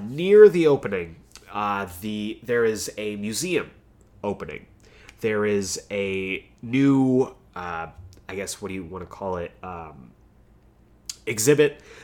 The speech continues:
being opened up in the museum dedicated to Overwatch. And as part of this museum exhibit,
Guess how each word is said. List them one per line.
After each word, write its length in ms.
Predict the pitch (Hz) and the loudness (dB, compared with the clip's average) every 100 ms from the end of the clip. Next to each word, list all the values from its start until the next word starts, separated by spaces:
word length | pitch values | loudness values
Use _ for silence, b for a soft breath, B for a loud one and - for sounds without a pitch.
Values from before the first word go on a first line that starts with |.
| - | -6
being 180 | 117 120 | -4 -2
opened 280 | 123 120 120 | -4 -4 -4
up 140 | 117 | -6
in 60 | 110 | -6
the 80 | 110 | -6
museum 540 | 107 98 110 104 98 | -6 -4 -2 -4 -4
dedicated 580 | 87 190 - 123 92 82 | 0 4 2 0 -4 -6
to 220 | - 110 | -6 -6
Overwatch. 540 | 98 101 95 90 87 - | -4 -4 -4 -6 -8 -10
And 100 | 110 | -10
as 100 | - | -10
part 480 | - - 247 202 - B B B - | -4 0 0 0 -8 B B B -2
of 500 | 135 165 147 104 104 | 0 0 -4 -10 0
this 380 | 131 120 - - | 2 2 -4 -6
museum 500 | 113 120 127 104 95 | -4 -4 -2 -4 -6
exhibit, 600 | 85 104 180 127 104 | -4 -2 0 0 -2